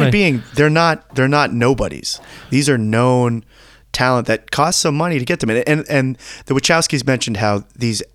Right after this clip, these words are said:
Speaker 2: these actors were kind enough to do it on the cheap. So they were making sacrifices. They knew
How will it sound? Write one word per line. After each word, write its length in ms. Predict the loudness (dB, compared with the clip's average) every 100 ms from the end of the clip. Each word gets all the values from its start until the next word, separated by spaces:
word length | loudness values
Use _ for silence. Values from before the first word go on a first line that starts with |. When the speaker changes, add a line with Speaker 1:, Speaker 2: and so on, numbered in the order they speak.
| _ _ _
Speaker 2:
these 180 | -6 -2
actors 380 | -2 0 -4 -4
were 60 |
kind 280 | -4 -2 -2
enough 220 | -2 -6
to 80 | -8
do 200 | -4 -4
it 60 | -4
on 100 | -6
the 60 |
cheap. 380 | -6 -2 -2 -2
So 180 | -2 0
they 140 | 0
were 120 | 0 0
making 340 | 0 -2 -4
sacrifices. 760 | -4 -4 -4 -8 -8 -6 -8 -4
They 120 | -4
knew 460 | 0 2 2 0